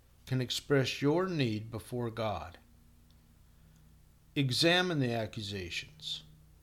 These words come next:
and check your motives. Pray that God will give you the humility to listen and to accept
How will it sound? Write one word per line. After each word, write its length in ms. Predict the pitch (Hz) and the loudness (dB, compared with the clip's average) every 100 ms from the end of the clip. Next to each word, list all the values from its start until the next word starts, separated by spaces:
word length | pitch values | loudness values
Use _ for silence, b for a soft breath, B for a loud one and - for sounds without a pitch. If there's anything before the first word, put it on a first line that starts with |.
| - | -8
and 140 | 151 | -4
check 320 | - 135 113 | 0 0 0
your 80 | 131 | 0
motives. 640 | 131 156 160 90 - - - - - - - B B B B B B - | 0 0 -2 -6 -8 -10 -10 -16 -20 -20 -20 B B B B B B -8
Pray 560 | - 196 214 135 120 | 0 4 6 6 4
that 240 | 127 135 110 | 2 0 2
God 340 | 139 165 170 | 4 4 2
will 100 | 170 | -2
give 440 | 139 147 165 165 | -2 0 0 0
you 320 | 147 117 110 127 | -2 -2 -2 -2
the 120 | 135 | -2
humility 920 | 104 123 127 175 214 135 98 110 131 - - - | -2 -2 0 0 0 -2 -2 -6 -8 -14 -20 -10
to 120 | - | -6
listen 640 | 117 120 147 - 202 233 - - - - - - - - - | -2 2 2 4 0 -2 -8 -18 -20 -20 -20 -20 -20 -20 -10
and 160 | 117 | -2
to 140 | 127 127 | 0 0
accept 600 | 123 - 185 156 110 | 0 0 4 4 4